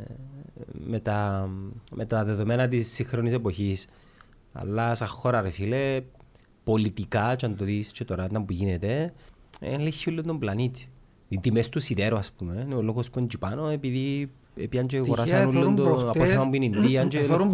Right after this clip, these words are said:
Speaker 2: προχτές
Speaker 1: ε.
Speaker 2: τυχαία, α, όχι τυχαία, εθιάβαζα για την Αβέρσα βασικά, ότι έχει το δεύτερο μεγαλύτερο λιμάνι στην Ευρώπη.
Speaker 1: Ποιο είναι το πρώτο;
Speaker 2: Και του
Speaker 1: Της Λάρνακας.
Speaker 2: Ποιο ήταν, ρε, το πρώτο;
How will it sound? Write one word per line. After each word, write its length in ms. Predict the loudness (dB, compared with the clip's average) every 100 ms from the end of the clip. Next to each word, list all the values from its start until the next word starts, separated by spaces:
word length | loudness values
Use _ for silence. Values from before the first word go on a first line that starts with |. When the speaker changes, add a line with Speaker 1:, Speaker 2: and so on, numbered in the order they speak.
| 4
Speaker 2:
προχτές 220 | 4 2
Speaker 1:
ε. 20 |
Speaker 2:
τυχαία, 320 | 2 2 4 4
α, 100 | 4
όχι 100 | 2
τυχαία, 440 | 2 0 0 0 0
εθιάβαζα 460 | -4 -2 0 2 4
για 100 | 4
την 80 |
Αβέρσα 460 | 2 2 0 0 -2
βασικά, 560 | 0 -2 -2 -2 -2 -4 -10 -20 -20 -20 -6
ότι 180 | -2 0
έχει 140 | 0
το 80 | 2
δεύτερο 320 | 0 0 -2
μεγαλύτερο 560 | 2 2 2 -2 -2 -2
λιμάνι 360 | 0 0 0
στην 180 | 0 -2
Ευρώπη. 640 | -2 0 0 0 0 -2 -4 -14 -20 -20 -20 -20 -20 -20 -20 -20 -18
Speaker 1:
Ποιο 120 | -6
είναι 80 | -4
το 100 | -2
πρώτο; 260 | -6 -10 -16 -20 -20 -10
Speaker 2:
Και 460 | -2 0 2 0 -4 -12 -20 -8
του 1400 | -4 0 0 0 -2 -2 -4 -4 -6 -6 -8 -10 -10 -12 -14 -20 -20 -20 -20 -20 -20 -20 -20 -20 -14
Speaker 1:
Της 160 | -10 -6
Λάρνακας. 440 | -4 -4 -4 -8 -18 -20 -20 -20 -20 -20 -20 -20 -20 -20 -20 -20 -10
Speaker 2:
Ποιο 140 | -2
ήταν, 140 | 0 2
ρε, 60 | 0
το 80 |
πρώτο; 340 | -2 -4 -6